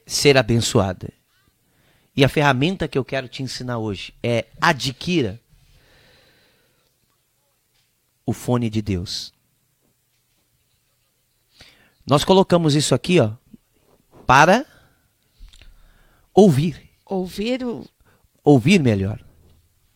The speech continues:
Speaker 1: Nós colocamos isso aqui. Coloque os fones de Deus. Ouça a direção de Deus.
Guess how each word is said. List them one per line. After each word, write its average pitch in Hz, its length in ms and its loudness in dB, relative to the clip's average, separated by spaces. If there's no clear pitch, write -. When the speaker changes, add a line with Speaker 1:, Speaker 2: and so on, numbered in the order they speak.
Speaker 1:
Nós 113 120 -6
colocamos 135 500 0
isso 117 180 -10
aqui. - 240 -16
Coloque 147 420 0
os 131 120 -2
fones 120 280 -2
de 101 100 -10
Deus. - 520 -10
Ouça 147 520 2
a 117 80 -8
direção 107 480 -8
de 95 100 -12
Deus. - 460 -12